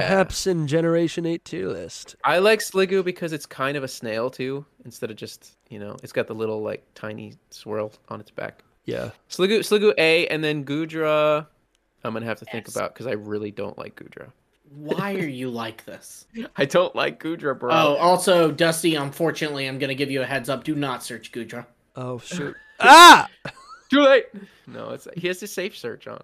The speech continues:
Speaker 1: That doesn't
Speaker 2: I don't
Speaker 1: always
Speaker 2: like
Speaker 1: work.
Speaker 2: Goodra.
Speaker 3: It didn't help with Slurpuff of all things.
Speaker 1: Oh, no.
Speaker 2: Yeah, right.
Speaker 1: Oh, no, this person's getting eaten.
Speaker 3: That's Hisuian. That's a spoiler.
Speaker 1: <laughs> All right, all right.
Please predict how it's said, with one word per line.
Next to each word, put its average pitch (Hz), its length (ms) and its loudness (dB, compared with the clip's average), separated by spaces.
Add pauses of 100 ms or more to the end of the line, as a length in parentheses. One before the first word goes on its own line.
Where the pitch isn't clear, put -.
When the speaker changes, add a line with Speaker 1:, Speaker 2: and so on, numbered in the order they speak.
Speaker 1:
That 107 120 -10
doesn't 139 220 -4
Speaker 2:
I 143 80 2
don't 190 80 6
Speaker 1:
always 214 160 4
Speaker 2:
like 131 100 -2
Speaker 1:
work. - 120 -2
Speaker 2:
Goodra. 180 200 2
Speaker 3:
It 160 60 -8
didn't 233 300 2
help 240 300 4
with 233 180 4
Slurpuff 185 720 2
of 156 160 -2
all 147 160 0
things. 160 680 -4
Speaker 1:
Oh, 196 60 2
no. 196 260 8
Speaker 2:
Yeah, 127 100 -8
right. - 180 -14
Speaker 1:
Oh, 233 80 6
no, 294 180 10
this 196 160 10
person's 240 380 4
getting 214 400 2 (400)
eaten. 175 420 -6 (600)
Speaker 3:
That's 190 180 0
Hisuian. 254 540 4
That's 240 180 2
a 247 100 -6
spoiler. 254 600 4 (240)
Speaker 1:
<laughs> - 260 -20
All - 60 -16 (400)
right, 190 240 8
all 127 160 -4
right. 175 260 8